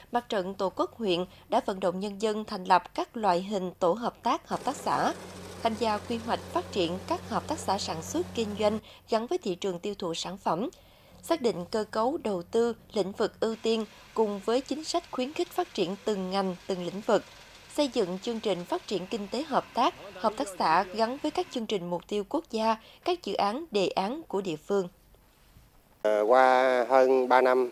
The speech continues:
Speaker 2: thực hiện phong trào thi đua đoàn kết, ờ, sáng tạo, nâng cao năng suất, hiệu quả, ờ, chất lượng thì, ờ, ở đơn vị huyện Kế Sách á, thì được nhận được sự quan tâm, ờ, của lãnh đạo, ờ, là huyện ủy,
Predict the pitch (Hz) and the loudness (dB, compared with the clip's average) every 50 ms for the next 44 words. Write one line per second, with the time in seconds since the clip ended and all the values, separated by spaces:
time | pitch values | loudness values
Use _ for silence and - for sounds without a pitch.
0 | - - - 107 101 - _ _ _ _ _ _ _ _ _ - 156 151 135 117 | -4 0 0 0 0 0 _ _ _ _ _ _ _ _ _ 4 4 6 6 6
1 | - 127 123 117 120 107 101 95 113 123 120 123 120 117 104 98 98 95 - 123 | 6 4 4 6 4 4 4 4 2 4 6 6 6 8 6 4 2 2 2 2
2 | 139 151 - - - 131 123 117 117 113 110 113 110 113 113 113 - 135 156 175 | 2 2 0 -2 -2 0 2 4 4 4 4 4 4 2 0 0 0 2 4 4
3 | 156 107 95 95 92 98 110 110 - - - - - - 127 123 117 113 131 120 | 6 6 6 6 6 4 2 0 -2 -10 -12 -10 -4 2 4 4 6 6 6 6
4 | 117 123 120 117 110 - 170 185 165 - - - 104 101 98 104 104 95 95 98 | 6 6 4 2 4 4 2 2 2 -2 -8 -6 -2 0 2 2 2 4 4 4
5 | 113 147 185 202 - - - - - - - 104 101 98 92 - 165 165 - - | 4 4 2 0 -6 -14 -20 -20 -14 -6 -2 0 2 2 4 4 4 4 6 6
6 | 104 101 - 98 113 120 117 117 101 98 101 98 98 95 92 95 95 92 82 85 | 6 6 6 4 2 2 2 4 4 6 6 4 4 2 2 0 -2 -2 -2 -2
7 | 92 104 135 143 127 113 107 98 98 101 101 101 95 98 139 139 - 190 208 - | 0 0 2 2 2 2 4 2 2 2 2 0 0 0 0 2 4 4 6 8
8 | 214 208 - - - - - - - - - 202 202 196 196 - 104 98 95 92 | 6 6 6 2 -10 -20 -20 -20 -10 -2 2 4 4 4 4 2 0 2 2 0
9 | 98 113 110 98 95 - - 98 92 101 113 123 117 - - 120 120 123 117 113 | 2 2 2 2 0 2 2 2 2 4 4 4 4 6 6 6 6 4 2 -2
10 | - - - 92 92 92 87 - 95 95 101 113 135 147 143 131 120 113 110 107 | -6 -8 -6 -2 -2 -2 -2 -2 -2 0 2 4 4 6 6 6 4 4 4 2
11 | 101 92 90 - 127 107 82 87 98 104 113 120 123 120 110 95 90 90 90 90 | 0 0 -2 0 2 2 2 2 2 2 2 2 4 2 2 2 0 -2 -2 -2
12 | 92 90 87 90 98 117 117 104 104 117 - 180 220 | -4 -2 -2 -2 0 4 4 6 8 8 6 6 4